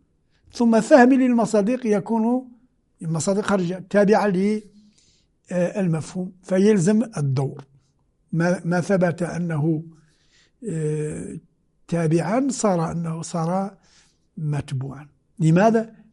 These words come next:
لأن فرضنا الاثنينية. أقرب، أقرب المسألة بالمثال، مرآة وتفاحة، والمثال يتكرر. أين الاشتباه؟ الاشتباه هنا.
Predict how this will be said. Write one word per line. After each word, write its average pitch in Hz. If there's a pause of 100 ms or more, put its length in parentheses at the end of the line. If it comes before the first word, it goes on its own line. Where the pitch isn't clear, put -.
(120)
لأن 175
فرضنا 196 (920)
الاثنينية. 180 (240)
أقرب، 247
أقرب 226
المسألة 240
بالمثال، 160 (640)
مرآة 233
وتفاحة، 185 (420)
والمثال 208
يتكرر. 147 (2500)
أين 277
الاشتباه؟ 208 (800)
الاشتباه 233
هنا. 156